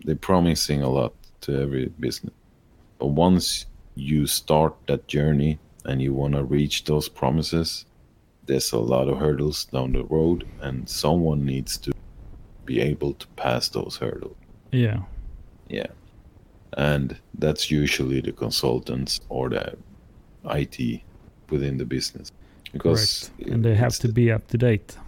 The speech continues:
Speaker 1: Yes, and that's the technical issues. Then you have the business issues, like with the organization and structure to be able to adapt to the new ways of working. That's another whole another discussion that needs to be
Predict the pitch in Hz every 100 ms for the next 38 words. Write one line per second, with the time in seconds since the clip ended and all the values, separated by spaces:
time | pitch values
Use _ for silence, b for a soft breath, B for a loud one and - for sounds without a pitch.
0 | - - 60 - - - 85 104 - -
1 | 107 - 78 - 64 60 - - - -
2 | - 85 87 90 85 71 73 67 110 -
3 | 73 - 57 - 57 55 - 62 62 -
4 | 69 - 71 78 71 73 - 92 87 82
5 | - 62 60 - 90 87 - 62 62 65
6 | 69 71 67 71 - 64 64 73 - -
7 | - - 71 73 76 69 64 67 - 65
8 | 82 82 - - - - - - _ _
9 | - 82 - 90 87 92 80 - 78 85
10 | 80 78 78 76 - - - 67 73 -
11 | 76 - 67 62 62 73 - - 67 62